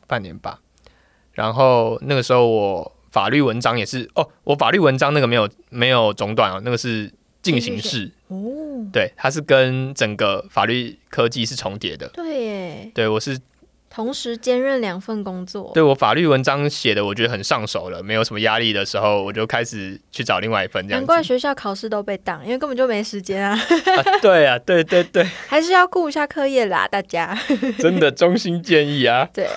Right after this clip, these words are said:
Speaker 2: 好，拉回来这个A I。
Speaker 1: 对，然后那个时候我就有因缘机会得知这边有一个实习。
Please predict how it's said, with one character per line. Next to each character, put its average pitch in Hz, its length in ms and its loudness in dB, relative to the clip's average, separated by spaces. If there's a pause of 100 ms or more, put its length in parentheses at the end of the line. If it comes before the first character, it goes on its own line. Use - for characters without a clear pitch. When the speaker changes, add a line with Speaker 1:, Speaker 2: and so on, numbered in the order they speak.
Speaker 2:
好， - 240 -6 (460)
拉 233 240 2
回 220 120 6
来 185 140 4
这 190 100 -6
个 202 80 2
A 180 220 -4
I。 170 380 -8 (360)
Speaker 1:
对， 151 200 4
然 143 120 2
后 196 120 4
那 196 120 0
个 156 60 2
时 151 140 0
候 160 220 4
我 123 140 0
就 147 240 2
有 - 560 0 (220)
因 151 220 -4
缘 131 200 -2
机 135 200 -6
会 143 120 2
得 131 300 4
知 143 240 -6
这 135 100 -8
边 139 140 2
有 117 100 2
一 113 80 -2
个 107 80 -4
实 113 320 -10
习。 - 340 -14